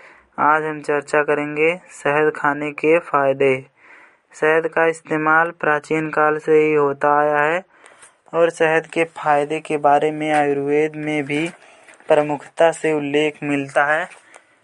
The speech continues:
आपकी जानकारी के लिए बता दें कि शहद मधुमक्खियों द्वारा फूल के रस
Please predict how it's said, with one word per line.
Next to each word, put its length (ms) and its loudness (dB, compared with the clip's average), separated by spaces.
आपकी 440 -2
जानकारी 720 -2
के 200 -4
लिए 280 -2
बता 340 0
दें 200 -8
कि 180 -8
शहद 340 -2
मधुमक्खियों 680 -6
द्वारा 400 2
फूल 340 -6
के 260 -6
रस 180 -4